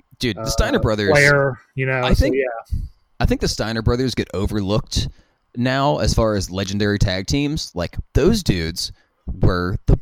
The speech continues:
Speaker 1: best. And I think people forget that because Scott Steiner turned into what he turned into. But, dude, old Steiner brothers, untouchable.
Speaker 2: Do you remember Rick Steiner would, like,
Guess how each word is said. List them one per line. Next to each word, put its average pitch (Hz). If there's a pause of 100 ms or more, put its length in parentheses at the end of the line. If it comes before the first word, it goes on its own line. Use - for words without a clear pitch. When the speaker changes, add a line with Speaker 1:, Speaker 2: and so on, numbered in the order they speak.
Speaker 1:
best. -
And 117
I 117
think 175
people -
forget 113
that 92
because 98
Scott -
Steiner 98
turned 98
into 92 (360)
what 92
he 98
turned 107
into. 170 (540)
But, -
dude, 113 (200)
old 180
Steiner 113
brothers, 139 (440)
untouchable. - (1700)
Speaker 2:
Do 147
you 214
remember 262
Rick 151
Steiner 160
would, 151
like, 135